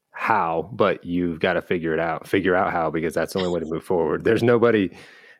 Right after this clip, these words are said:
there's nobody out there that's perfect that's not gonna have some red flag. It's a matter of what you can live with and whether or not you think that person might work through it.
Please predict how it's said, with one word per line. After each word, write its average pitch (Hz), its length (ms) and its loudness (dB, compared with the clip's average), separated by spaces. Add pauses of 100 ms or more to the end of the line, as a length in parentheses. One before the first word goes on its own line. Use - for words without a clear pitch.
there's 117 160 -2
nobody 113 320 4
out 98 140 2
there 98 120 0
that's 87 120 -2
perfect 90 360 -4
that's 82 140 -4
not 85 180 0
gonna 90 140 -4
have 85 260 -4
some 85 440 -6 (100)
red 92 220 0
flag. 85 420 -2
It's 80 180 -6
a 87 40 -10
matter 85 200 -2
of 78 100 -4
what 82 160 -2
you 82 120 -8
can 87 140 -8
live 85 180 -2
with 95 180 -2 (320)
and 87 240 -4
whether 87 260 0
or 87 40 -2
not 85 180 -2
you 87 100 -4
think - 440 -6 (720)
that 90 180 0
person 90 320 -2
might 87 220 0 (180)
work 90 320 -4
through 120 260 4
it. 170 160 0